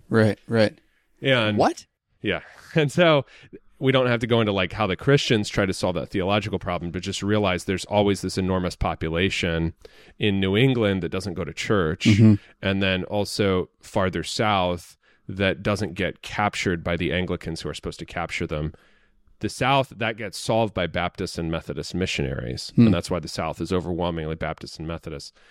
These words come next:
Speaker 2: In the North, the Baptists make a lot of gains, especially in rural areas, but they don't solve the problem.
Speaker 1: Mm-hmm.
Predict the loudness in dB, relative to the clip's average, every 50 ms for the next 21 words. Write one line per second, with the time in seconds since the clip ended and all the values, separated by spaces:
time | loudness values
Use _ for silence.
0 | _ _ _ _ _ _ -4 -4 -2 -2 0 2 4 6 6 6 4 2 -2 -6
1 | -14 -16 -10 -8 -4 -2 -2 -2 -2 -2 _ -6 -6 -6 -6 -10 -14 -20 -20 _
2 | _ _ _ _ _ _ _ _ -6 -2 2 2 4 2 2 0 0 -2 -2 -2
3 | -2 -2 -2 0 2 2 2 0 0 -4 -6 -6 -6 -6 -4 -4 -4 -2 0 2
4 | 2 4 4 2 2 2 0 0 -2 -2 -4 -4 -4 -4 _ -6 -4 -4 -4 -6
5 | -6 -6 -4 -2 -2 -2 -4 -8 -10 -8 -8 -8 -8 -8 -8 -10 -10 -2 2 4
6 | 6 6 6 6